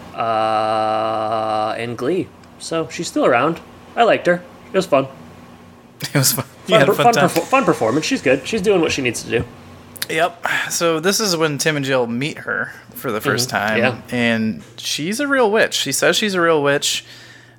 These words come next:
Speaker 2: Um, she f-, she talks about, like, how she found out twelve years ago. She's now a high priestess at the local coven. Tim is making jokes because he doesn't, he thinks she's just, like, kinda sticking to character a little bit too much here.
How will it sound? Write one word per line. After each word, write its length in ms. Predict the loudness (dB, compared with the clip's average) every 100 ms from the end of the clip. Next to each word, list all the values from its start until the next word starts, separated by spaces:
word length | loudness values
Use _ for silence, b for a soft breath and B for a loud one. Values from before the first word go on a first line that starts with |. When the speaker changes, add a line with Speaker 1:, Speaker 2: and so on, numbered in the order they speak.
| -8
Speaker 2:
Um, 320 | -2 -2 -2
she 140 | -2
f-, 220 | -4 -6 -6
she 140 | -4 0
talks 240 | 0 0
about, 220 | 2 2
like, 260 | 2 0 -2
how 160 | -4
she 120 | -2 -2
found 260 | 0 2
out 140 | 2 0
twelve 260 | 0 0 2
years 240 | 0 0
ago. 480 | 0 2 2 2 2
She's 260 | 0 -4
now 280 | 0 2 4
a 60 | 2
high 180 | 2 0
priestess 480 | 0 -2 -2 -2 -2
at 80 |
the 80 | -2
local 260 | -2 -4 -4
coven. 560 | 0 2 2 2 0 -8 B B B B
Tim 200 | 0 2
is 120 | 2
making 240 | 0 0
jokes 420 | 0 2 2 0 -2
because 380 | -2 0 0
he 100 | 0
doesn't, 400 | 0 0 -2 -6 -12 -10
he 180 | -6
thinks 240 | -2 -2 -2
she's 240 | -4 -4
just, 200 | -6 -4
like, 400 | -4 -6 -8 -16 -20 _ _ _ _ _ _ _ -10
kinda 240 | -4 -2
sticking 320 | -2 -4 -4
to 80 | -6
character 480 | -2 0 0 0 0
a 60 | 2
little 160 | 0
bit 120 | 0
too 120 | -2 -2
much 240 | -2 0
here. 220 | 0 0